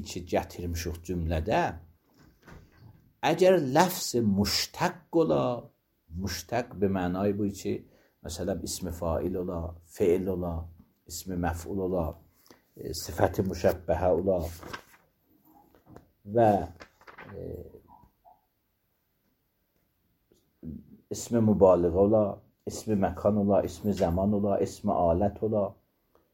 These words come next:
Ki, o müştəqqatı ki, elmi sərfidə oxumuşuq. Bunlar olsa ləfz, deyərlər istiarə təbəidir.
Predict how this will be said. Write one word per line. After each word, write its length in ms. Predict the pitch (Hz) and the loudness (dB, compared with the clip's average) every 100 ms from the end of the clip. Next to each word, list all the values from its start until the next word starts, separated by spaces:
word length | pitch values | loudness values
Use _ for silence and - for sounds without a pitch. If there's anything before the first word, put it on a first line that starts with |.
| _ _ _ _ _ _ | _ _ _ _ _ _
Ki, 140 | - 165 | 2 4
o 40 | |
müştəqqatı 840 | 131 117 - 117 113 147 160 156 143 | 4 2 0 -2 4 4 6 2 -6
ki, 140 | 151 | -2
elmi 260 | 135 107 101 | 0 2 -2
sərfidə 600 | - 90 85 85 87 131 | -2 -2 -2 -4 -2 -2
oxumuşuq. 580 | 85 - 76 73 - - _ _ _ - | -2 -4 -8 -12 -16 -20 _ _ _ 4
Bunlar 240 | 160 208 | 10 12
olsa 520 | 208 196 180 180 170 - | 10 8 2 0 0 0
ləfz, 640 | 139 143 139 135 - - - - _ _ _ _ _ _ _ _ _ _ _ _ _ | 4 4 4 0 -8 -18 -20 -20 _ _ _ _ _ _ _ _ _ _ _ _ _
deyərlər 440 | 127 147 156 156 - - | 4 6 8 6 4 -4
istiarə 1200 | 117 - - - - 104 104 101 113 151 147 151 160 156 - _ _ _ - | -6 -10 -16 -10 -2 0 2 2 2 2 2 0 -2 -6 -16 _ _ _ -8
təbəidir. 800 | - 92 98 92 101 85 82 | 2 4 4 2 0 -6 -8